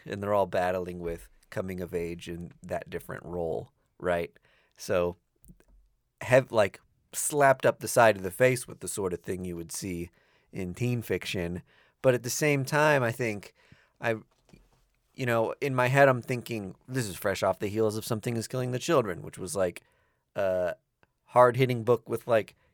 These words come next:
kids being torn apart in it. So I'm also thinking that James Tinian in my head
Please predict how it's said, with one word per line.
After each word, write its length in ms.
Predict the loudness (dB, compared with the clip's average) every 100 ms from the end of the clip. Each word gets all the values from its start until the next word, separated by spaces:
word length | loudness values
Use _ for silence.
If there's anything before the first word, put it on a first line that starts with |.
| _
kids 240 | -2 -2
being 240 | -4 -6 -6
torn 240 | -6 -6
apart 340 | -8 -8 -8 -8
in 140 | -8
it. 200 | -8 -14 _ _ _
So 180 | 0 0
I'm 100 | 2
also 300 | 4 4 2
thinking 600 | 0 -2 -4 -6 -6 -8 -14 _ _ _ _ _
that 320 | 2 4 4 -2 _ _ -6
James 360 | 0 0 0 -2
Tinian 400 | 0 2 0 -4
in 100 | -6
my 140 | -4 -4
head 440 | -2 -2 -2 -4